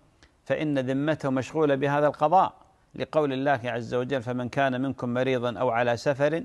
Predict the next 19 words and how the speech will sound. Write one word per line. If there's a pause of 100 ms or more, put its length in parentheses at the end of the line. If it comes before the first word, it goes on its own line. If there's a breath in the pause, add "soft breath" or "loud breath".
(120)
فعدة
من
أيام
أخر". (560 soft breath)
وهذا
الواجب
على
نوعين، (400)
واجب
موسع (380)
وواجب
مضيق. (680 soft breath)
فمن
شعبان،
فمن
شوال
الماضي
بعد
رمضان،